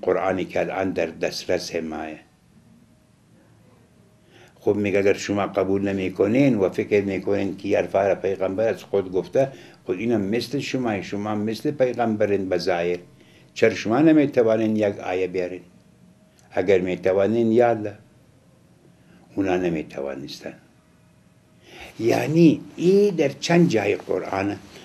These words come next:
قرآن به عنوان معجزه پیغمبر اکرمه. معجزه که پی-، خداوند این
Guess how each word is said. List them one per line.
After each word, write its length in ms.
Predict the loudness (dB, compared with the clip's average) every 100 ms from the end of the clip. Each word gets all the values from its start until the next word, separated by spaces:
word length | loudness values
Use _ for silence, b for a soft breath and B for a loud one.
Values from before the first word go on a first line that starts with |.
| B -4
قرآن 540 | 0 0 2 4 4 2
به 300 | -2 -2 -2
عنوان 760 | 0 -2 2 6 8 8 4 B B B -8
معجزه 1000 | -4 -2 0 -2 -4 -4 -4 0 6 6
پیغمبر 800 | 4 0 0 0 -4 -4 -4 -4
اکرمه. 580 | -6 -10 -8 -8 -8 -14 -18 -20 b b b b b b b -4
معجزه 680 | -4 -2 -2 6 6 6 2 -12 -20 _ -20
که 120 | -16
پی-، 340 | -14 -2 -2 -2
خداوند 760 | -6 -4 -2 0 2 0 0 -10
این 280 | -4 -4 -4